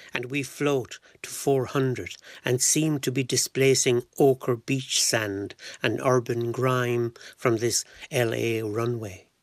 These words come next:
We halt at Echo ten Delta, while a British Airways jumbo eases into its homeward flight, its backdraft thrilling to feel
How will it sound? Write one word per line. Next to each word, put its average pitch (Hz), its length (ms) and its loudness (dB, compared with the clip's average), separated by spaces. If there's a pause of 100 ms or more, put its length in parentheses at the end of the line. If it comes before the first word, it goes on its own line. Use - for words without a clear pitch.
(640)
We 123 140 2
halt 127 560 0 (320)
at 117 140 -6 (100)
Echo 127 360 -4 (360)
ten 120 420 0 (260)
Delta, 113 500 0 (380)
while 120 200 2
a 120 40 2
British - 460 2
Airways 123 460 2
jumbo 123 520 2 (300)
eases 131 480 0
into 127 320 2
its 117 180 -2
homeward 127 540 0
flight, 117 540 -2 (440)
its 123 200 -2
backdraft - 840 -4 (120)
thrilling 120 560 0
to 120 140 -4
feel 120 500 -2